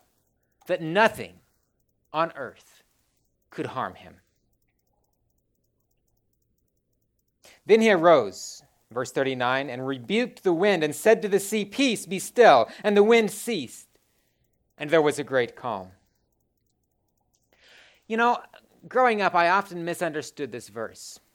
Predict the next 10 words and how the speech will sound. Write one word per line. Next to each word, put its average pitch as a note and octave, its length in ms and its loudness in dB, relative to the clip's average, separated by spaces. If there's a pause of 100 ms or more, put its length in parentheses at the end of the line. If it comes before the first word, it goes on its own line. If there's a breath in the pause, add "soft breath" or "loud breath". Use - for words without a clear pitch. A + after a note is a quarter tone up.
(680 loud breath)
I C#4 160 2
often C#4 200 2
understood A#3 420 2
this G3 180 0
story G3+ 260 6
something F#3 360 -6
like - 240 0
this. D#3+ 280 -6
You E3 80 -6
see, F#3 380 0